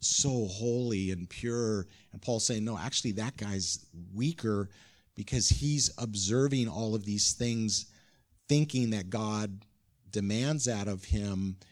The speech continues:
and he doesn't understand the freedom that we have in Christ, that we, you know, we don't need to observe days. We don't need to be careful about the kind of foods we eat in terms of our relationship with God. We are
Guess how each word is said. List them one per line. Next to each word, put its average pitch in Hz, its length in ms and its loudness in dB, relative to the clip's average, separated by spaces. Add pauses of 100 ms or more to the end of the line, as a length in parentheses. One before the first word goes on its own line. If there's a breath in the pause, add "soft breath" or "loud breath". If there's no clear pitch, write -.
(420 soft breath)
and 107 140 -2
he 120 80 0
doesn't 120 420 2
understand 110 520 0
the 92 60 -2
freedom 123 580 0
that 95 160 0
we 101 140 0
have 90 280 0
in 92 100 -4
Christ, - 600 -2
that 95 180 -8
we, 98 400 -8 (1040)
you 107 100 -4
know, 92 80 0
we 120 140 0
don't 117 300 -2
need 135 320 2
to 104 300 2
observe 95 580 -2
days. 98 340 2
We 95 80 -4
don't 110 220 -4
need 123 180 -2
to 120 80 -10
be 98 240 -4 (380 soft breath)
careful 107 400 2
about 98 220 -2
the 98 60 -4
kind 101 220 -4
of 92 60 -4
foods 120 340 0
we 104 120 2
eat 98 220 0
in 101 120 -4
terms 110 420 0
of 95 80 -4
our 190 140 -4
relationship 98 720 -2
with 95 160 -6
God. 110 300 -4 (100)
We 120 220 0
are 104 280 0